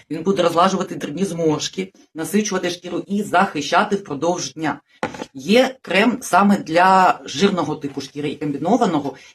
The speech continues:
який буде, м, контролювати і сповільнювати роботу сальних залоз. Тобто це буде менше жирного блиску, також він буде зволожувати, він не буде підсушувати,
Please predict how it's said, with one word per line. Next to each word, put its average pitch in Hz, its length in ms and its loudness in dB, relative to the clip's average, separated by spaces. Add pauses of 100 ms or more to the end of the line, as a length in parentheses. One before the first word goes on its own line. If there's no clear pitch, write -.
який 196 460 2
буде, 190 540 2 (120)
м, - 560 -2 (100)
контролювати 180 920 2
і 185 200 -4
сповільнювати 190 840 0
роботу 151 360 -4
сальних 147 320 -2
залоз. 117 340 -8 (320)
Тобто 170 220 -4
це 143 140 -6
буде 135 220 -4
менше 247 320 4
жирного 226 340 2
блиску, 151 480 -6
також 208 360 -2
він 226 80 0
буде 220 220 0
зволожувати, 160 760 2
він 165 140 -6
не 196 60 -2
буде 156 260 -6
підсушувати, 190 880 -6